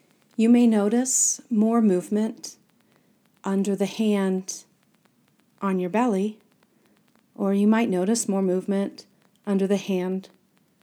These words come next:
on your heart. Neither way is right or wrong. Just simply notice where you feel your body taking in breath.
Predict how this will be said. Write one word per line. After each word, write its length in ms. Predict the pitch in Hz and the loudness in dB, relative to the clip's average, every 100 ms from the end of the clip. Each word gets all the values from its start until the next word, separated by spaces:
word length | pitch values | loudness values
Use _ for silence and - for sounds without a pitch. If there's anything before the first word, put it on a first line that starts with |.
| _ _ 196 | _ _ -6
on 180 | 185 | -2
your 140 | 190 214 | 0 -2
heart. 520 | - 262 - - - _ _ _ _ _ _ _ _ _ _ _ _ _ _ - - - | -2 -6 -6 -14 -20 _ _ _ _ _ _ _ _ _ _ _ _ _ _ -16 -10 2
Neither 240 | 269 302 | 6 6
way 320 | 240 226 220 | 6 6 4
is 220 | 202 190 202 | 2 2 -4
right 400 | 196 196 190 180 | -2 2 2 2
or 60 | |
wrong. 500 | 180 208 185 185 202 - _ _ _ _ _ _ _ _ _ _ _ _ _ _ _ _ _ _ _ - | 0 0 0 -2 -4 -10 _ _ _ _ _ _ _ _ _ _ _ _ _ _ _ _ _ _ _ -4
Just 220 | 262 - | 0 2
simply 420 | 339 349 339 294 | 2 2 4 4
notice 680 | 226 233 175 175 - - - _ | 6 4 0 -4 -4 -6 -10 _
where 140 | 233 208 | -2 2
you 140 | 202 | 2
feel 480 | 208 - 233 247 254 | -2 0 4 4 4
your 180 | 240 240 | 4 2
body 520 | 202 190 196 196 202 _ | 0 -2 -2 -4 -8 _
taking 640 | - 202 190 202 196 190 190 _ | -10 -6 -4 -2 -2 -4 -8 _
in 360 | 185 175 175 185 _ _ _ _ _ | -8 -6 -8 -12 _ _ _ _ _
breath. 460 | - - - _ | -10 -10 -12 _